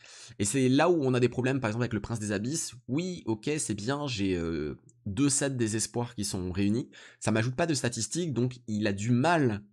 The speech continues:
à grind dans les étages. Pareil, quand vous mettez quelqu'un avec des runes, euh, Fury,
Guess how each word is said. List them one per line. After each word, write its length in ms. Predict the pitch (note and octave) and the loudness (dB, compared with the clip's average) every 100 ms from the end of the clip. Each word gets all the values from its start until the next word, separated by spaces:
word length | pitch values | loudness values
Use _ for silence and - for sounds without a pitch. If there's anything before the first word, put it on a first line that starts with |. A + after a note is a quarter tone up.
| _ - | _ -4
à 120 | F#2+ | -2
grind 520 | G2+ G2+ C#3+ D3+ C3 | -2 2 4 4 2
dans 100 | G2+ | 2
les 140 | F#2+ G2 | 0 0
étages. 380 | C3 D3 C3 | 0 0 0
Pareil, 300 | - A2+ B2+ B2+ | -2 0 0 -2
quand 120 | G2+ | -6
vous 100 | G2+ | -4
mettez 220 | G2 G#2+ | -4 -2
quelqu'un 340 | G2 - A2+ B2 - - - | -4 -4 -4 -6 -20 -20 -6
avec 240 | F#2+ G#2+ G#2 | -2 0 2
des 120 | G2+ | 2
runes, 220 | G#2 G#2 | 2 0
euh, 340 | F2+ F2 E2+ | 0 0 -2
Fury, 460 | F2 - G#2+ C#3 | -4 -4 0 -2